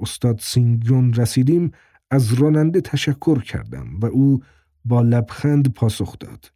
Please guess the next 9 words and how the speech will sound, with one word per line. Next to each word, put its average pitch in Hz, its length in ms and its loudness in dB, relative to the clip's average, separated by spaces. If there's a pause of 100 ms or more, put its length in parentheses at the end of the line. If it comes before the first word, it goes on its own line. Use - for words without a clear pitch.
(680)
در 135 100 2
طول 190 260 -2
صبحانه‌ای 147 640 0
که 151 140 -4
با 135 220 0
استاد 123 460 -2 (220)
سینگیون 135 680 2
صرف 127 460 -2
کردیم، 147 560 0